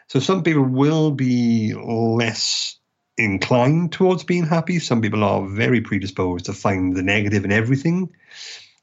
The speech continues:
And it really depends on, uh, the, well, obviously genetics are gonna play a part in this, but it depends on your background, your upbringing. Like, I know a few people who are twins, and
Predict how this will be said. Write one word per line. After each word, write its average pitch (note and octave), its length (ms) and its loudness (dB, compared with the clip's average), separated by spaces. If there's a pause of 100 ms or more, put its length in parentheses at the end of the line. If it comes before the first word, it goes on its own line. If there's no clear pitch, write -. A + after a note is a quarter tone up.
(220)
And A2+ 520 0
it - 180 -2
really E3 340 2
depends A#2+ 480 0
on, B2 460 0 (800)
uh, A2+ 340 0
the, A#2 240 -2
well, F2+ 240 -4
obviously G#2 460 0
genetics G#2+ 400 -2
are G2 60 -2
gonna F2+ 140 -2
play F2 200 -4
a F2 40 -8
part - 300 -4
in E2+ 80 -6
this, A2+ 240 0
but A2+ 340 -2 (440)
it - 80 2
depends E3+ 280 2
on E3 80 2
your E3 80 0
background, D#3 420 0
your G#2+ 100 2
upbringing. F#2 420 -4
Like, E2+ 180 -10
I G2 120 -2
know G2+ 400 -2 (640)
a G#2+ 100 -4
few G#2 340 0 (260)
people A2 220 2
who G2+ 60 4
are G#2 80 2
twins, G#2 500 2
and F#2+ 360 0